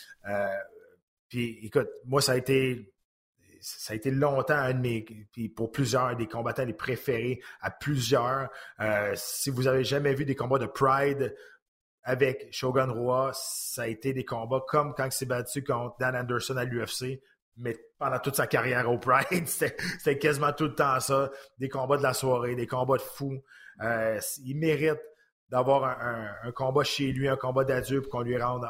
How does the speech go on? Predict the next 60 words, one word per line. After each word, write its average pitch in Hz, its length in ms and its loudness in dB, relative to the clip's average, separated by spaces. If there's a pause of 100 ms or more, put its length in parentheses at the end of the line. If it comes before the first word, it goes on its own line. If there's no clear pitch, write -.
(120)
on 113 60 -2
lui 120 140 -2
rende 123 160 -2
hommage. 120 560 -4 (440)
Euh, 104 160 0
il 113 80 0
a 110 60 -2
fait 135 320 0
énormément 139 640 2
pour, 123 440 -2 (120)
pour 123 120 -6
les 117 160 -4
arts 117 100 0
martiaux 113 340 -4
mixtes, 117 240 -8
il 107 40 -12
a - 20 -14
fait 113 200 -14
énormément 117 460 -6
pour 110 160 -6
le 101 100 -2
sport. 113 500 -2 (460)
Puis 107 260 -6
j'y 104 180 -8
souhaite, 127 500 0
pas 127 100 0
que 110 80 -10
j'en 113 240 -2
veux 120 200 0
à 120 40 2
son 120 200 -4
adversaire, 113 520 -2
mais 101 100 -6
j'espère 107 440 -4
vraiment 110 320 -4
qu'il 107 220 -8 (340)
va 113 80 -8
partir 113 260 0
de 117 80 4
là 113 140 2
avec 107 200 -2
une 104 120 -4
victoire, 107 480 -2
puis 101 260 -6
il - 300 -20
va 107 60 -8
être 104 80 -12
capable 107 440 0
de, 98 140 -4
de, 87 40 -10
de 98 120 -8
mettre 113 200 -2
un 110 100 0
point 123 260 -2
à 113 80 -4
sa 110 160 -4
carrière 104 360 0
d'une 98 140 -10
belle 98 140 -6
façon. 101 300 -12